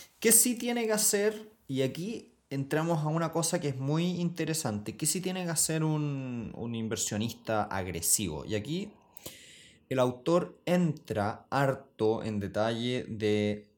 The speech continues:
lo que él llama como políticas de mercado, cuánto tiene que ser, eh, la relación precio-utilidad, qué tipo de situaciones o acciones están recomendadas. Y aquí hay una cuestión bastante entretenida porque,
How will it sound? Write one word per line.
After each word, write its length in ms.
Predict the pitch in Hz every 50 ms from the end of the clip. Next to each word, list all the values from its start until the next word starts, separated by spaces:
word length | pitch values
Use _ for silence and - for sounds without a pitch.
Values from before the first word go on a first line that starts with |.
| _ _
lo 140 | - 110 107
que 100 | 107 110
él 120 | 107 107
llama 220 | 110 110 113 113
como 280 | 107 107 107 101 95 92
políticas 680 | - 101 104 110 110 107 - 117 - - 120 113 101
de 80 | 110 101
mercado, 800 | 95 90 90 - - - 131 131 131 131 131 131 131 120 - -
cuánto 340 | - 117 117 113 104 - 113
tiene 240 | 92 107 107 107 104
que 80 | 98 95
ser, 240 | - - 117 107 98
eh, 200 | 95 87 98 95
la 260 | 98 95 92 92 92
relación 600 | 92 92 90 90 - - 120 110 107 104 104 - - _
precio-utilidad, 1200 | - 120 117 110 - - - 117 110 107 101 - 101 98 98 95 104 123 135 135 131 131 127 - - - - - - - - - -
qué 160 | - 131 123
tipo 560 | 127 - 147 147 143 - - 151 151 151 147
de 240 | 127 123 127 123 120
situaciones 1040 | - - 120 101 - 107 110 104 - - - - 151 165 165 165 165 165 165 147 135
o 80 | 123 117
acciones 560 | - - - - - - 151 156 160 160 160
están 240 | 156 - 156 147 139
recomendadas. 580 | 143 135 135 135 135 139 139 139 131 117 107
Y 40 | 107
aquí 380 | 107 104 - 120 123 127 120 -
hay 240 | - - 117 113 113
una 140 | 117 113 113
cuestión 340 | 107 107 104 - 123 117 110
bastante 320 | 104 104 - 113 107 -
entretenida 500 | 127 123 - 139 123 135 143 143 123 110
porque, 400 | 101 104 90 - - 107 104 -